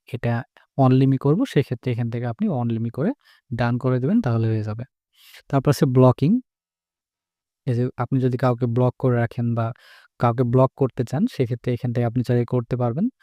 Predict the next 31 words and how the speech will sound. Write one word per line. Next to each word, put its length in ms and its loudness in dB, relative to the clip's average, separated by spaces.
আর 160 -2
কাকে 280 0
কাকে 200 -2
ব্লক 300 0
করেছেন 360 -2
এখানে 220 -2
আপনি 160 -4
লিস্ট 320 2
পেয়ে 140 0
যাবেন 260 -2
যখন 260 -2
কাউকে 260 -4
ব্লক 300 0
করবেন। 280 -6
তারপর 200 4
আছে 180 -2
লিঙ্কড 360 6
অ্যাকাউন্ট, 340 2
এখান 200 0
থেকে 160 -2
আপনার 320 0
Instagram, 640 0
এই 60 -2
যে 120 -2
WhatsApp 520 -2
এগুলো 280 0
আপনি 280 -4
লিংক 280 4
করে 140 0
রাখতে 260 -4
পারবেন। 320 -2